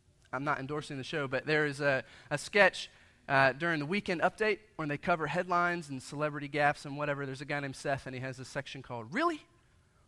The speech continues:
Really?" And so this is what is happening here in Galatians one. Paul is saying,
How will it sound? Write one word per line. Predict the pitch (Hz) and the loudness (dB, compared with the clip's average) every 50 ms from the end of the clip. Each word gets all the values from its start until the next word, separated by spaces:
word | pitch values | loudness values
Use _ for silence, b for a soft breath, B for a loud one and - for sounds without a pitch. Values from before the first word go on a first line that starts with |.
| _ _ | _ _
Really?" | 117 117 135 180 302 370 381 359 370 330 247 - _ _ _ _ _ _ _ _ _ b b b b b b b b b b _ _ _ _ _ _ _ _ _ _ _ _ _ - | -14 -10 -6 -2 0 0 0 -2 -4 -8 -14 -20 _ _ _ _ _ _ _ _ _ b b b b b b b b b b _ _ _ _ _ _ _ _ _ _ _ _ _ -10
And | 127 135 - | -8 -8 -4
so | - 180 160 | -4 -4 -2
this | 147 170 233 - 247 | 0 0 -2 -2 -2
is | 196 151 | -8 -8
what | 156 156 185 202 - | -2 2 4 4 4
is | 151 - | 2 -2
happening | - 165 190 196 196 - 156 147 139 | 0 2 2 2 2 0 -4 -6 -6
here | 131 143 143 | -4 -4 -6
in | 139 131 | -4 -4
Galatians | 139 139 147 147 - 147 131 113 120 | -4 -4 -4 -4 -6 -8 -12 -10 -8
one. | 143 151 135 113 107 | -6 -6 -6 -6 -8
Paul | - - 202 226 247 247 | -6 0 2 4 4 4
is | 220 - | 2 0
saying, | - - 214 175 151 135 | -4 -4 -4 -4 -4 -4